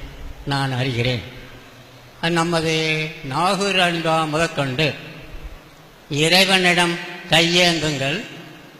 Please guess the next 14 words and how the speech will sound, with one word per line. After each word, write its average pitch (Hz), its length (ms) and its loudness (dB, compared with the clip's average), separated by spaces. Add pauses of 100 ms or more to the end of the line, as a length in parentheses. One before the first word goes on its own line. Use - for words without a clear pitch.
(200)
அவர் 151 380 4
இல்லை 160 480 2
என்று 147 380 0
கூற 139 320 -4
மாட்டார்" 113 460 -4 (840)
என 180 300 2
வெளியிலிருந்துதான் 185 1160 2 (480)
அவரை 165 520 2
இசைக்கிறாரே 156 840 2
ஒழிய 139 400 0 (680)
அல்லாவின் 185 880 4
முன்னே 208 540 4
நின்று, 151 560 0 (1120)
அதாவது 151 760 4